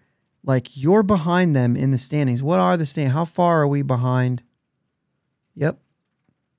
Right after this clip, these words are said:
Behind the Reds, we are,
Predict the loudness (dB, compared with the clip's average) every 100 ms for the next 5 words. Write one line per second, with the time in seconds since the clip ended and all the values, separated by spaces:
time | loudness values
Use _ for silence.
0 | _ _ _ _ _ _ _ _ _ -4
1 | 0 0 0 2 4 4 2 -2 -12 -18
2 | _ _ _ _ _ _ _ -4 -2 2
3 | 2 2 2 0